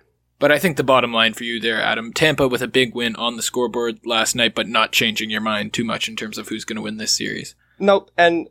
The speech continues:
Speaker 2: and I, I think another point that you brought up is the fatigue, which I can appro-, I think we can approach that from two angles. Firstly, for Tampa Bay, this is their third really deep playoff run.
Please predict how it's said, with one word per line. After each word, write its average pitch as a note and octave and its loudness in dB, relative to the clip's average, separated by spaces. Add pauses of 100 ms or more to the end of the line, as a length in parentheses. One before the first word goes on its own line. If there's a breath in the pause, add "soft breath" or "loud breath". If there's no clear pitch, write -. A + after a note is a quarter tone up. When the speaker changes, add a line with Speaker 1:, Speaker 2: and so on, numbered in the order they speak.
Speaker 2:
and D#3+ 4
I, D#3+ 4 (320)
I D3+ 4
think F#3+ 0 (120)
another D3+ 4
point C#3+ -2
that C3+ -2
you C3 -6
brought A#2+ 2
up A#2+ -2
is A2+ -8
the A2+ -16
fatigue, C3 -6
which C#3+ 4
I C#3+ 6
can C#3+ -2
appro-, - -8
I C#3+ 2
think D#3 0
we C3+ -6
can C3 -4
approach B2+ -4
that A#2 0
from A#2 -10
two E3 0
angles. - -8 (360)
Firstly, D3 0
for A2+ -8
Tampa A2 -4
Bay, F#2+ 0
this D3 4
is A#2 0
their C3 4
third B2+ -2
really B2+ -12
deep G#2 -14
playoff F2 -6
run. G1+ -8